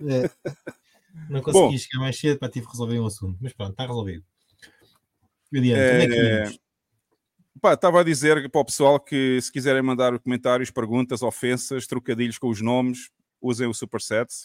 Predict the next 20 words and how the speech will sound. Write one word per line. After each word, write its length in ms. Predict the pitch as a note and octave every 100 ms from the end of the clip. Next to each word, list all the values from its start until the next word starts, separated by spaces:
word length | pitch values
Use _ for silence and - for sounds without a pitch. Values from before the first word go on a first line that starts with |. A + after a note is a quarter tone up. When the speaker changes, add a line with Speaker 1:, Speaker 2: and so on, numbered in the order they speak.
| -
Speaker 2:
a 60 |
gente 140 | G#2+ A2+
vai 100 | G#2+
passar 300 | A2 - G#2+
as 60 | G2+
mensagens 420 | G2+ A2+ G#2 -
todas, 320 | F#2+ D#2+ D#2+
ok? 340 | F2 A2 A#2 _ _ _ - _ _
Já 80 | A2
Speaker 1:
Ok. 100 | F#2+
Speaker 2:
sabem, 220 | A2 A#2+
estamos 260 | - G#2+ -
sempre 220 | A2 G#2
aqui 300 | - A#2+ C3+ B2
e 100 | B2
agradecemos 540 | A#2 A2 - A2 G#2
imenso 340 | G2+ G#2+ -
as 60 | G2+
vossas 280 | G#2 - G#2+
contribuições. 800 | G#2 G#2 G2 G2 - A2 B2 B2